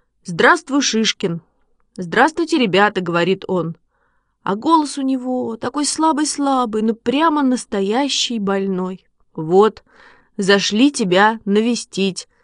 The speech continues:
сказал Юра. "Спасибо, ребята, садитесь". "Ну, как ты себя чувствуешь?" спросил Ваня. "Да так". "Лежишь?" "Лежу вот".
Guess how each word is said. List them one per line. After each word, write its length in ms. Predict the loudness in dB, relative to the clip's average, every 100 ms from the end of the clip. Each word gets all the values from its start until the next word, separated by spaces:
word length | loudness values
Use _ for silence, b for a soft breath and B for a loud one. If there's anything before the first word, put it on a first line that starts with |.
| _
сказал 440 | -12 -2 0 2 2
Юра. 500 | 2 0 0 -4 -8 _ _ _ _ _ _
"Спасибо, 500 | -6 -4 -2 -2 0
ребята, 520 | -2 -2 -4 -6 -18 -20 _
садитесь". 840 | -6 -4 -2 -4 -4 -14 -18 -20 _ _ _ -2
"Ну, 340 | 2 4 2
как 240 | 2 2
ты 80 | 2
себя 280 | -4 0 0
чувствуешь?" 720 | 0 -2 -2 -2 -2 -2 -4 b b b
спросил 480 | -8 -2 0 2 2
Ваня. 440 | 4 4 2 -4 -8 _ _ _
"Да 100 | -8
так". 540 | -4 0 0 -2 -8 -20 _ _ _
"Лежишь?" 800 | 0 2 2 2 2 0 -4 -10 _ _ _ -6
"Лежу 440 | -4 -2 -2 -4
вот". 380 | -4 -8 -10 -20